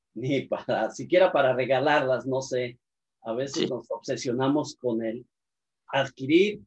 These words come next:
Speaker 1: y guardar, como que eso nos da mucha seguridad de decir, o porque lo ve uno y dice, pues, no puedo pa-, dejar pasar esta oportunidad, esta oferta, aunque ya lo tenga, pues la vuelvo a comprar.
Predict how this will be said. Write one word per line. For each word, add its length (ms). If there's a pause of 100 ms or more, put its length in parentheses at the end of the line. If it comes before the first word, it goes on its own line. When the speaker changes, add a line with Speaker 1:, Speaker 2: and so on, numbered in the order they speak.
(280)
Speaker 1:
y 380
guardar, 480 (300)
como 240
que 100
eso 180
nos 200
da 160
mucha 580 (560)
seguridad 720
de 100
decir, 440
o 200
porque 300
lo 140
ve 100
uno 120
y 40
dice, 200
pues, 340
no 200
puedo 240
pa-, 320
dejar 320
pasar 300
esta 200
oportunidad, 340
esta 160
oferta, 500 (140)
aunque 220
ya 120
lo 140
tenga, 320
pues 100
la 180
vuelvo 220
a 80
comprar. 420